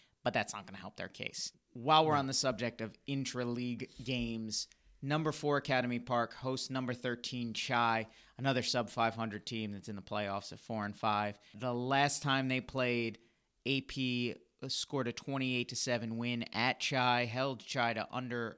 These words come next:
Speaker 1: a hundred yards of total offense that day.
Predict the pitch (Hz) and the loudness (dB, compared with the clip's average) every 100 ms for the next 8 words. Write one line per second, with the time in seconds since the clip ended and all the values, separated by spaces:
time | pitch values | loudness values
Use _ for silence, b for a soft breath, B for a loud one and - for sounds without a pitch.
0 | - 113 - 135 127 120 110 113 110 101 | -10 -10 -10 -8 -6 -6 -2 0 0 -2
1 | 92 117 107 101 104 104 101 - 107 104 | -6 -6 -2 -2 -2 -4 -6 -4 -4 -4
2 | 110 104 104 | -2 -2 -2